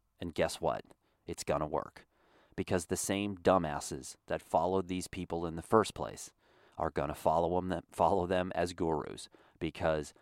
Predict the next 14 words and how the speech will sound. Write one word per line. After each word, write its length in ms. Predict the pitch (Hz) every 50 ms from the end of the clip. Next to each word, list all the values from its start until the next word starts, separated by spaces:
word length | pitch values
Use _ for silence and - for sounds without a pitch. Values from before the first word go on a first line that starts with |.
| _ _ _
they're 140 | 95 85
just 380 | 76 - - 95 90 92 - -
as 120 | 98 87
lost 420 | 90 85 82 82 85 82 - - -
now 440 | 85 78 76 78 82 85 92 104 - -
as 160 | 87 87 82
they 140 | 80 76 78
were 240 | 78 78 78 78 78
then. 400 | 71 76 73 71 60 52 53 - - _ _ _ - - - - - _ _
But 260 | - 90 82 - - - _
I 160 | - 90 95 107
cannot 560 | - - - 113 101 92 82 78 82 - - - _ _ _
believe 520 | - 92 90 90 87 90 90 90 90 87 -
this. 400 | - - - - - - -